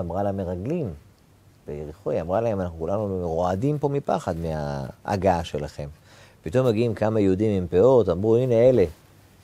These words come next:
היו הורגים אותם מיד. מה עשה הקדוש ברוך הוא? עשה מגפה באותו זמן, ואנשים, כל מקום שהם הגיעו, היו אנשים מתים.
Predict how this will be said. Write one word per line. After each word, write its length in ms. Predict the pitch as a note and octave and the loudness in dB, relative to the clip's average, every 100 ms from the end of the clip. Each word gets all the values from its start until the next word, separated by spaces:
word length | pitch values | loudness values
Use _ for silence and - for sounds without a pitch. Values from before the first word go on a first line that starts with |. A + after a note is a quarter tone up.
| _ - - | _ -18 -4
היו 160 | G2 | 2
הורגים 280 | D#3+ E3+ A#3+ | 4 4 4
אותם 260 | B3 G#3+ G3 | 2 0 -2
מיד. 340 | G3+ G3 G#2+ D#2 - | 0 0 -2 -6 -8
מה 140 | G#2 C3 | -4 -4
עשה 220 | - A#2+ | -2 -6
הקדוש 400 | G#2 F#2+ F2+ E2 | -4 -4 -4 -4
ברוך 260 | E2 D#2+ | -4 -6
הוא? 200 | - F#2+ G#2 - - - | -6 -10 -10 -16 -20 -16
עשה 220 | - - | -6 0
מגפה 420 | D3 C#3+ G#2+ A#2+ G#2+ | 2 2 2 2 2
באותו 320 | F2+ - F2 | 2 2 0
זמן, 200 | G2 G#2 | 0 0
ואנשים, 340 | G2 G2 D3+ | 0 0 -2
כל 180 | C#3+ G3+ | 2 2
מקום 220 | F3 E3+ | 2 0
שהם 200 | D3 C3+ | -2 -2
הגיעו, 340 | A2+ B2+ F#3 D#3+ | -2 2 4 6
היו 180 | D3+ | 6
אנשים 280 | D3 A#2+ C#3 | 4 0 0
מתים. 380 | B2+ - G2+ D#2 | -2 -2 -4 -4